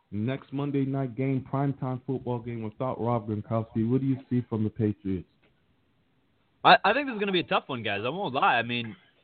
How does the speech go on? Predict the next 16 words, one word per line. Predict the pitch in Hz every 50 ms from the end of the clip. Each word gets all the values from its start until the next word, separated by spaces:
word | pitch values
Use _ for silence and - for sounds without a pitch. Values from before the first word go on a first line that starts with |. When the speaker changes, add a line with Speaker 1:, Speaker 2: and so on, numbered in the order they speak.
| _ _ _ _ _ _ -
Speaker 2:
we | 139 151 165 185
remember | 208 190 196 214 220 180 156
that | 151 147 120
the | 135
Baltimore | 127 175 190 196 170 165 151 139
Ravens, | 147 156 175 175 143 131 110
they | 135 170 165
started | 170 190 175 160 151 135
the | 123 123 -
season, | 156 156 147 123 123 113 113
what, | 123 135 113 90 - _ _ _ _ -
you | 123 120
know, | 104 92 85 - - -
two | 165 165 156
and | 143 123 - -
four, | - 131 147 160 170 170 175 170